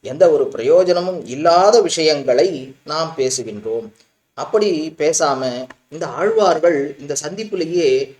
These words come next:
நிறைய பேசினாலாம். என்ன பேசினா அப்படின்னு பார்த்தா,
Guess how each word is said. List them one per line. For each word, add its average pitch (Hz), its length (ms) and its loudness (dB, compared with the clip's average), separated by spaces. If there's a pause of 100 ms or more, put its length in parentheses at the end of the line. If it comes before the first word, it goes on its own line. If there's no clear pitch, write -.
(140)
நிறைய 170 340 -4
பேசினாலாம். 131 760 -6 (160)
என்ன 151 240 -4
பேசினா 131 680 -4
அப்படின்னு 120 380 -10
பார்த்தா, 143 480 -8